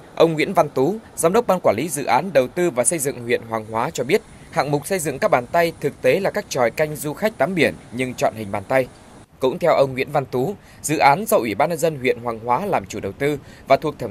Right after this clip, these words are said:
quyền quyết định của Ủy ban nhân dân huyện Hoàng Hóa nên không phải xin ý kiến từ Sở Văn hóa, Thể thao, Du lịch Thanh Hóa. Việc thi công xây dựng các chòi canh bắt đầu làm khoảng hơn một tháng qua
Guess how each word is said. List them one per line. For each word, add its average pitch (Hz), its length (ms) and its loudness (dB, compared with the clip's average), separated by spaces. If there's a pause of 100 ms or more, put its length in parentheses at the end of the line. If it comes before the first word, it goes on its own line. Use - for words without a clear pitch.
(120)
quyền 123 180 -2
quyết - 180 -6
định 127 220 -2
của 110 100 -2
Ủy 104 100 0
ban 139 140 0
nhân 151 100 -8
dân 147 200 -2
huyện 113 200 -2
Hoàng 104 200 -6
Hóa 113 280 0 (280)
nên 147 140 -2
không 175 200 -2
phải 107 220 -2
xin 131 180 -6
ý 139 160 -6
kiến 143 240 -2
từ 120 120 -4
Sở 87 240 -2
Văn 123 240 -4
hóa, 113 220 -2
Thể 104 120 -8
thao, 113 220 -2
Du 110 120 -6
lịch 95 220 -6
Thanh 101 120 -10
Hóa. 98 240 -4 (680)
Việc 160 180 2
thi 214 100 -6
công 202 200 2
xây 196 160 0
dựng 143 200 -4
các - 140 -4
chòi 127 200 2
canh 165 280 -2
bắt 220 160 -2
đầu 127 180 4
làm 117 260 2
khoảng 92 240 -4
hơn 120 160 -6
một 107 140 -6
tháng 113 180 -6
qua 131 240 8